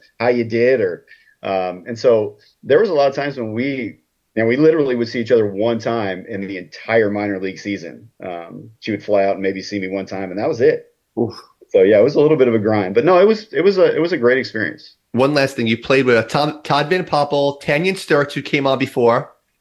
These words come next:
Speaker 2: uh, Rick,
Speaker 1: Tanyan,
Speaker 2: Rick Honeycutt.
Speaker 1: yes.
Speaker 2: What other studs did you play with, play against that stick out?
Speaker 1: Um,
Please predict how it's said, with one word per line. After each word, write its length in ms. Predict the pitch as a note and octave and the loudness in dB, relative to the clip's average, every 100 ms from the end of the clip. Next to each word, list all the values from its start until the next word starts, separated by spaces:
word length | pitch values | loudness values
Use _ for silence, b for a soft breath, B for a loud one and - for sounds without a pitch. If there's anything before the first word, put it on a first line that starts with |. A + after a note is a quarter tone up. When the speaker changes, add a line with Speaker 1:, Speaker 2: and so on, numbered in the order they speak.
| - - | -8 0
Speaker 2:
uh, 260 | B2+ B2 B2+ | 2 2 2
Rick, 120 | F#3+ | 0
Speaker 1:
Tanyan, 160 | F3+ D#3+ | 0 0
Speaker 2:
Rick 140 | - | 0
Honeycutt. 480 | F#3+ F3+ D3 D3 D#3 | 0 4 2 2 -4
Speaker 1:
yes. 80 | - _ | -12 _
Speaker 2:
What 220 | C3+ D#3 A3+ | -6 0 0
other 180 | A#3 | 0
studs 440 | G#3 - F3 E3 B2 | -4 -4 -4 -4 -6
did 160 | B2 | -10
you 60 | A#2 | -10
play 260 | - D3 D3 | -4 -2 -2
with, 240 | C#3+ - | -4 -2
play 180 | C3 A#2+ | -2 0
against 520 | A2+ G2+ - - _ _ _ _ _ _ - B B B B | -2 -4 -6 -18 _ _ _ _ _ _ -18 B B B B
that 140 | - - | -4 0
stick 180 | - | 0
out? 280 | D3+ E3+ E3+ | 2 2 2
Speaker 1:
Um, 220 | E3+ D#3+ | 0 -4